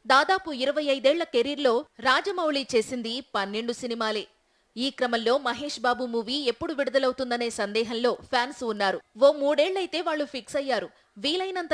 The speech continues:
త్వరగా ఎస్ఎస్ఎంబి ట్వంటీ నైన్ సెట్స్ పైకి వెళ్లాలని కోరుకుంటున్నారు. అయితే తాజాగా రాజమౌళి డాన్స్ వీడియోలు మహేష్ ఫ్యాన్స్ ని అసహనానికి గురిచేస్తున్నాయి. గతంలో ఓ వేడుకలో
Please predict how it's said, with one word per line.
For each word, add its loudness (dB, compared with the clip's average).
త్వరగా 2
ఎస్ఎస్ఎంబి -2
ట్వంటీ -2
నైన్ -4
సెట్స్ -4
పైకి -4
వెళ్లాలని 0
కోరుకుంటున్నారు. -2
అయితే -2
తాజాగా 2
రాజమౌళి 2
డాన్స్ -2
వీడియోలు 4
మహేష్ -2
ఫ్యాన్స్ -2
ని -2
అసహనానికి -4
గురిచేస్తున్నాయి. -2
గతంలో 2
ఓ 10
వేడుకలో 2